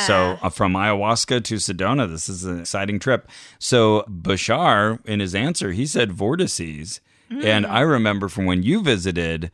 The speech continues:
Speaker 1: Sedona that you taught me that they say vortexes.
Speaker 2: Yeah, there they don't like vortices. Yeah. But I guess seven thousand miles above Sedona,
Speaker 1: Ah.
Speaker 2: vortices is appropriate.
Speaker 1: Well, that makes sense.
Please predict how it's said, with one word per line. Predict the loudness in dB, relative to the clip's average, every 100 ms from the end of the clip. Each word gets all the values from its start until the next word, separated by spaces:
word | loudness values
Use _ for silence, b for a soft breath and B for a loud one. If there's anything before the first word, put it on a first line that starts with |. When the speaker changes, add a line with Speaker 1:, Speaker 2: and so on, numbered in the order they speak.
| b -6
Speaker 1:
Sedona | 0 2 2 0 -4
that | -4
you | -4 -2
taught | -2 -4
me | -6
that | -6 -4
they | -4 -4
say | -4 -4
vortexes. | -4 -6 -6 -8 -12 -12 -12 -10 -6
Speaker 2:
Yeah, | -2 0 0
there | -2 -8 -6
they | -8
don't | -8 -10 -8
like | -10 -10
vortices. | -8 -8 -6 -10 -10 -12 -10
Yeah. | -6 -4 -6 -6
But | -6 -4
I |
guess | -2 -4
seven | -2 -4 -4 -4
thousand | -4 -4 -6
miles | -8 -8 -8
above | -10 -6 2 4 2
Sedona, | 0 -4 -2 -4 -4 -6 -6 -8 -12 _ 2
Speaker 1:
Ah. | 2 2
Speaker 2:
vortices | -4 -4 -8 -10 -10
is | -12 -14
appropriate. | -12 -10 -10 -10 -10 -4
Speaker 1:
Well, | -2
that | 0 -2
makes | -4 -12
sense. | -14 -16 -20